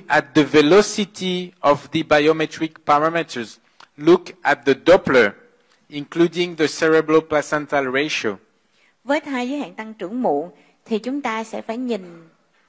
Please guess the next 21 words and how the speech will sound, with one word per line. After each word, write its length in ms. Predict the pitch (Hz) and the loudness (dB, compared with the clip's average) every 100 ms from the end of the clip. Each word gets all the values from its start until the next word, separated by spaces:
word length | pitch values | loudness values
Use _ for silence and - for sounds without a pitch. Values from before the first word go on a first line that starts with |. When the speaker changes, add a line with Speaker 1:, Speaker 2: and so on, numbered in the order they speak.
| _ _ - | _ _ -12
Speaker 2:
kỹ 220 | 170 233 | -8 -4
hơn. 460 | 285 277 247 240 214 _ _ _ - | -2 -2 -2 -4 -12 _ _ _ -12
Thứ 60 | |
nhất 300 | 320 370 381 | -8 -8 -6
là 260 | 233 190 170 - | -8 -8 -10 -10
không 160 | 269 | -8
phải 120 | 240 | -6
chỉ 140 | 240 208 | -8 -8
cái 180 | - 285 | -8 -4
số 220 | 285 302 | -2 -2
đo 320 | 254 233 226 | -2 -4 -6
mà 140 | 208 | -10
là 160 | 170 160 | -12 -12
cái 160 | - 269 | -14 -12
tốc 360 | - 359 _ | -10 -10 _
độ 240 | 214 165 190 | -2 -2 -2
tăng 280 | - 226 | -10 -14
trưởng 260 | 233 165 196 | -10 -8 -8
nó 80 | 269 | -10
có 120 | 302 | -10
đạt 240 | 240 175 | -8 -10